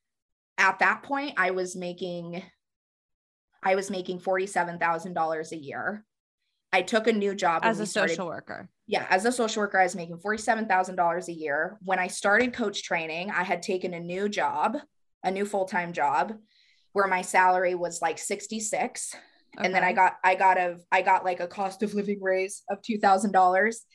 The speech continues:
Speaker 1: this year. So then I moved up to sixty-eight thousand. Um, and, and yeah, in my coaching business, working about four hours a week. So my bookkeepers helped me break this down. I was in front of a,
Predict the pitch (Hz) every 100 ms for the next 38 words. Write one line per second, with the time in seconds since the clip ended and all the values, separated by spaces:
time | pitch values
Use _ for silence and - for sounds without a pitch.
0 | _ _ - 202 202 190 185 202 202 185
1 | 185 190 185 180 180 180 180 180 170 -
2 | 180 185 180 - 196 170 - 160 147 151
3 | 160 220 254 _ _ _ _ _ _ 214
4 | 190 175 165 165 180 _ _ _ _ _
5 | _ - _ _ _ 208 214 208 208 -
6 | - _ _ _ _ _ - 214 214 254
7 | 220 180 190 190 247 226 233 196 180 180
8 | 175 208 185 196 196 190 185 180 190 247
9 | - 220 220 196 190 196 208 208 180 175
10 | - - _ - 185 185 180 220 214 220
11 | 202 190 180 - 190 190 185 180 175 190
12 | 190 190 160 156 202 - _ _ _ _
13 | _ 208 196 196 - 233 262 247 226 214
14 | 190